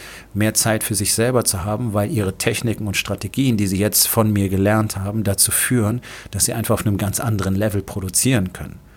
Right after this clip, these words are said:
Das heißt, es geht bei mir nicht darum, einfach nur die Schlagzahl zu erhöhen, sondern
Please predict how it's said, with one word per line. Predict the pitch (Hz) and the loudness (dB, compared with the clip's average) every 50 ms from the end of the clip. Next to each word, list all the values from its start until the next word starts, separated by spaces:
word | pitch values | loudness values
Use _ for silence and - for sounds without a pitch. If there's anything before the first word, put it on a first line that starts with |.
| - - - - - - - - - - - | -20 -20 -20 -20 -20 -20 -20 -16 -14 -10 -6
Das | 95 - | -4 0
heißt, | 110 110 101 - | 0 2 2 2
es | 117 - - - | 0 0 0 2
geht | 110 110 104 - - - | 4 2 4 2 -2 -4
bei | - 104 104 | -2 0 2
mir | 104 107 110 107 | 4 6 6 6
nicht | 107 98 - - | 4 4 2 2
darum, | 101 98 92 98 95 95 | 0 0 2 0 0 0
einfach | - 107 107 98 - 98 92 | 0 0 0 0 0 -2 -2
nur | 101 92 | 0 0
die | 90 | 0
Schlagzahl | 87 - 95 95 95 - - - - 110 110 | -2 -2 -2 -2 -2 -2 -2 -2 0 0 0
zu | - - 117 | 0 0 0
erhöhen, | 123 117 101 110 110 110 113 | 0 -2 0 0 0 0 0
sondern | 98 98 98 98 98 101 | 0 0 0 0 0 -2